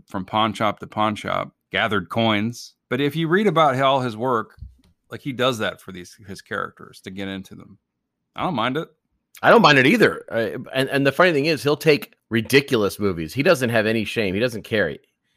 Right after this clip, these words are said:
Speaker 2: He just wants to keep working.
Speaker 1: He just wants to work all the time. I mean, is he a married man? Does he have children? I, I feel like he's married to the job.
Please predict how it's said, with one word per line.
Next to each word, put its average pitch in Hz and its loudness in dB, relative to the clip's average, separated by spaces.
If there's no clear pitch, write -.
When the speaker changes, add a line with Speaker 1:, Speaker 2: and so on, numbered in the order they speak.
Speaker 2:
He 139 -4
just 160 -2
wants 117 0
to - -16
keep 98 -6
working. 95 -4
Speaker 1:
He 131 -8
just 127 -6
wants 156 -2
to 139 -4
work 151 0
all 147 2
the - -12
time. 113 -4
I 101 -6
mean, 135 -6
is 151 -6
he 165 -4
a 139 -4
married 151 -2
man? 180 -6
Does 139 -10
he 143 -6
have 127 -8
children? 175 -4
I, 135 -6
I 120 -6
feel 190 -8
like 165 -4
he's 143 -8
married 131 -2
to 135 -8
the 120 -6
job. 110 0